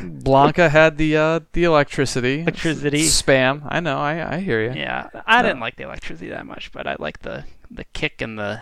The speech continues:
Speaker 1: hand.
Speaker 2: Because you could spam it.
Speaker 1: You could spam it. Well, I mean,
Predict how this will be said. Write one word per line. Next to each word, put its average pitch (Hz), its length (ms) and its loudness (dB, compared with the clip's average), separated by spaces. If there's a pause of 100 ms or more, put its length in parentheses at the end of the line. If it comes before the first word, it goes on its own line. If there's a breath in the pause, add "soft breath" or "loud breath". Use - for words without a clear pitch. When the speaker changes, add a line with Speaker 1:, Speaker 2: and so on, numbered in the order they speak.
(120)
Speaker 1:
hand. 147 360 -10
Speaker 2:
Because 147 320 -2
you 135 40 -8
could 131 140 -10
spam 165 400 -2
it. - 220 -14
Speaker 1:
You 190 80 -2
could 196 140 2
spam 156 340 0
it. - 80 -10
Well, 233 360 8
I 202 140 6
mean, 190 400 -4